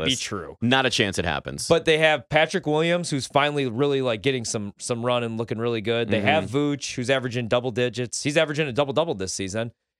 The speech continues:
Speaker 1: And then you have Zachary, you have DeMar. You'd probably have to part ways with one of those guys.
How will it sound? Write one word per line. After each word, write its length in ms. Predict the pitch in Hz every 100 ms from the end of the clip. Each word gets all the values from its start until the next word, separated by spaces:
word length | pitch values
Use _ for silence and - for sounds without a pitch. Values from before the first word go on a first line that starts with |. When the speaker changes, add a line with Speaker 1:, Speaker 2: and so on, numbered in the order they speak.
| -
Speaker 1:
And 120 | 147
then 100 | 190
you 80 | 190
have 160 | 190
Zachary, 400 | 143 170 175 160
you 60 | 147
have 180 | 151 120
DeMar. 380 | 107 135 104 113
You'd 120 | 107
probably 220 | 123 113
have 140 | 107
to 60 | 98
part 220 | 117 104
ways 240 | 92 117 95
with 120 | 87
one 180 | 90 87
of 60 |
those 200 | 80 78
guys. 360 | 82 82 92